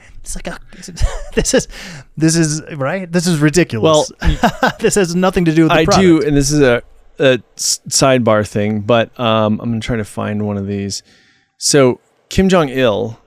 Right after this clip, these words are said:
Speaker 2: <laughs> the former dictator of South Korea, North Korea.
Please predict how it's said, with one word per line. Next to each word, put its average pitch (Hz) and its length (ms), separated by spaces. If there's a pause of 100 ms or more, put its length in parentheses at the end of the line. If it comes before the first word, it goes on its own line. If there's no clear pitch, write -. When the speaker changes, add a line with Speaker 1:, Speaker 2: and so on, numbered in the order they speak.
(260)
Speaker 2:
<laughs> - 320
the 143 180
former 123 640 (800)
dictator 120 560
of 104 120
South - 340
Korea, 104 400
North 147 180
Korea. 113 360